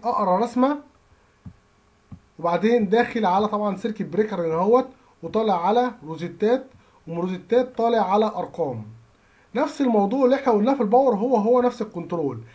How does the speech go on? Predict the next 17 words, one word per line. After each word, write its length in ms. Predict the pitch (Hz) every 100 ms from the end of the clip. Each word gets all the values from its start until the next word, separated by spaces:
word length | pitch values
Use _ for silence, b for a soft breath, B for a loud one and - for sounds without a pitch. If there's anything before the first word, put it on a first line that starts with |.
| b b
عندنا 320 | 151 175 226
مثلًا 320 | 214 240 214 185
دوت 300 | 220 220 -
في 180 | 220
لاين 240 | 220 226 214
مثلًا 380 | 240 240 247 226 B B -
ام 180 | 247 226
او 180 | 208 226
دي 180 | 208 240
واحد 380 | 247 254 226 220
سي 180 | - 226
واحد 400 | 233 247 294 165
اللي 120 | 170
هو 120 | 190
اللاين 260 | 190 214 202
التاني 280 | 185 220
دوت 320 | 220 233 254